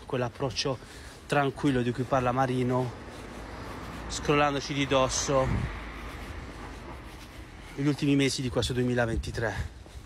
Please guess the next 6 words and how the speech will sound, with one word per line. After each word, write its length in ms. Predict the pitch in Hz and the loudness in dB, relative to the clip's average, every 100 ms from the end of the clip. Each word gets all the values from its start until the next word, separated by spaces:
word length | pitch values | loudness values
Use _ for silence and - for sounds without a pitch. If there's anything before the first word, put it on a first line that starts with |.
| - - - - - - - | -14 -10 -10 -10 -14 -16 -10
provando 380 | - 139 123 120 | -2 4 4 2
a 20 | |
pensare 460 | 113 135 - 117 110 | 0 0 2 2 2
che 80 | 123 | 0
nel 140 | 117 | 0
duemilaventiquattro 1160 | 120 120 113 113 - - 117 92 - 110 107 | 0 0 0 -2 -4 -2 -2 -4 -6 -4 -4